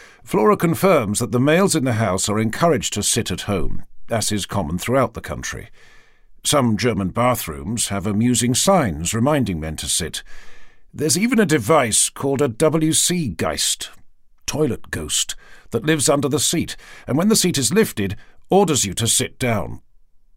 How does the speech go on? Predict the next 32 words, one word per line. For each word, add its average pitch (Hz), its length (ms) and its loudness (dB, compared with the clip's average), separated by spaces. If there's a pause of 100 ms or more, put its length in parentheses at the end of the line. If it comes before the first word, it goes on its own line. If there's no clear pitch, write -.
(160)
You 147 200 0
can 160 160 0
get 165 180 0
a 156 60 0
W 127 420 2
C 135 300 2
Geist 107 500 0 (100)
with 113 180 -6
the 135 100 -2
voice 135 340 0
of 123 120 -2
Angela 147 360 2
Merkel. 147 480 2 (1200)
Germany 87 400 -2
is 78 140 -4
a 69 40 -6
brilliant 65 440 -10
country. 69 480 -10 (1600)
Wait, 160 300 4
though, - 200 -14 (960)
because 131 260 0
Flora 196 320 2
says 110 360 0 (560)
Sitzpinkler 110 840 0 (260)
is 123 180 2
used 147 280 2
in 135 80 2
a 131 60 4
negative 135 600 2
way 85 240 -4
to 110 160 -4
imply 123 400 0